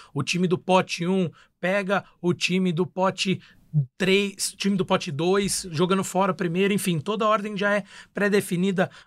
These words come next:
antes. E, e esses dois últimos jogos em casa é um benefício, enxergo eu, dado a todos os cabeças de chave. Então, pra isso acontecer,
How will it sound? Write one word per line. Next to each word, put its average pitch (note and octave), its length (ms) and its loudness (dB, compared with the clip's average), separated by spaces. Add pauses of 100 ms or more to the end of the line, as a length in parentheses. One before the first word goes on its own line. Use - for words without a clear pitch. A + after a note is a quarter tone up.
antes. A3 600 -2 (400)
E, G3 680 0
e G#3 120 4
esses G3+ 260 0
dois G#3 240 2
últimos G3+ 320 0
jogos E3 340 0
em D#3+ 100 0
casa F3 640 -2 (280)
é D#3+ 140 -2
um G3+ 280 -2
benefício, F#3+ 920 -2
enxergo C#3 440 0
eu, F3+ 120 0
dado F3+ 440 0
a F#3+ 80 -2
todos G3 400 -4
os A3 120 -6
cabeças G#3 560 0
de A3+ 120 -2
chave. G3 500 0 (380)
Então, G3 520 -2 (300)
pra B3 240 0
isso B3 220 -2
acontecer, A3 800 -2